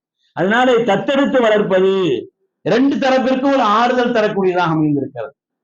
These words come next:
இன்னும் சொல்ல போனால், நமது உயிரினும் மேலான கண்மணி முஹம்மது ரசூலுல்லாஹி ஸல்லல்லாஹு அலைஹி வஸல்லம் அவங்க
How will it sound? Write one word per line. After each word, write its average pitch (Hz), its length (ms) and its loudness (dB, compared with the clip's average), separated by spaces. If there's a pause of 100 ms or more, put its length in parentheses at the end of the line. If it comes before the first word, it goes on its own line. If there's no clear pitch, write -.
(140)
இன்னும் 156 220 -2
சொல்ல 156 260 0
போனால், 143 440 -2
நமது 156 260 -2
உயிரினும் 165 360 0
மேலான 156 380 -2
கண்மணி 156 380 -2
முஹம்மது 160 440 -4
ரசூலுல்லாஹி 151 600 -4
ஸல்லல்லாஹு 143 300 -4
அலைஹி 135 100 -8
வஸல்லம் 139 220 -2
அவங்க 151 380 -2